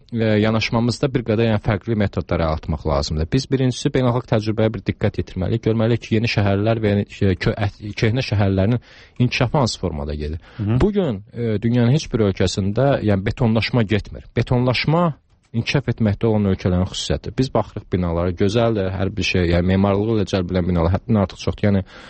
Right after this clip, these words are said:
Speaker 1: burada mən açıq etiraf eləməliyəm ki, yəni, arxitektorlar yaxşı işləyiblər. Yəni, siz özünüz də görürsünüz. Çox gözəl binalar, amma sadəcə olaraq bunlar, yəni, plansız şəkildə tikiliblər və bunu hər kəs görür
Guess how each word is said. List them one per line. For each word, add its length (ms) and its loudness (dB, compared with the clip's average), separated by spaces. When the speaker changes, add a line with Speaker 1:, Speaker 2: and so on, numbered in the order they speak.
Speaker 1:
burada 240 0
mən 160 0
açıq 240 -2
etiraf 240 -4
eləməliyəm 320 0
ki, 140 0
yəni, 160 -2
arxitektorlar 680 -2
yaxşı 300 0
işləyiblər. 340 -4
Yəni, 160 2
siz 160 0
özünüz 240 -2
də 140 0
görürsünüz. 420 -2
Çox 160 0
gözəl 320 0
binalar, 320 0
amma 160 0
sadəcə 320 -2
olaraq 240 2
bunlar, 320 -2
yəni, 220 0
plansız 400 0
şəkildə 400 -4
tikiliblər 480 -4
və 80 0
bunu 160 0
hər 160 4
kəs 240 -2
görür 300 0